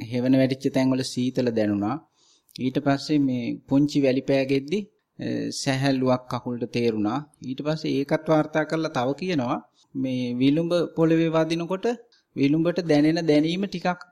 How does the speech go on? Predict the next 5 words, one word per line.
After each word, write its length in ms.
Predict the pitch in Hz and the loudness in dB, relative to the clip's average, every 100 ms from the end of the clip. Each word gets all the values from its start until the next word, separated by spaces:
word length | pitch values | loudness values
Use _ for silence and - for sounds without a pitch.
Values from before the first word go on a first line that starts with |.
| _ _ _ | _ _ _
අඩුයි 320 | 131 147 160 | 0 2 2
කියනවා. 380 | 139 117 92 87 - _ _ _ 123 117 - _ | 2 -2 -4 -8 -18 _ _ _ -10 -10 -10 _
පතුලේ 380 | - 117 - 170 | -6 -6 -2 4
මැද 220 | 143 131 | 6 6
කොටසටයි 640 | 143 160 160 160 170 185 208 | 4 0 -2 -4 -4 -2 -2